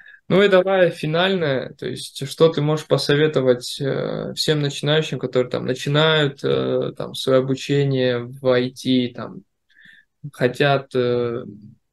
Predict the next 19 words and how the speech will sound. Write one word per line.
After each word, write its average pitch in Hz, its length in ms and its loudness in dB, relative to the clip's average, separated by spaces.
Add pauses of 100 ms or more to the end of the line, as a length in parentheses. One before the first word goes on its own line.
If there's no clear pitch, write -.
(160)
пойти 139 320 0
на 131 120 -6
собес, 135 520 -4
вот, - 180 -8
в - 60 -20
целом, 123 500 0 (560)
какую-нибудь 135 420 -2
рекомендацию, 143 720 0
да, 135 160 2
и - 20 0
на 139 120 -4
что 135 180 -2
обращать 131 400 0
внимание? 131 840 -6 (840)
Посоветуй, 151 560 2
как, 143 400 0 (640)
э, 127 280 -2
более 143 320 4
опытный, 127 680 -2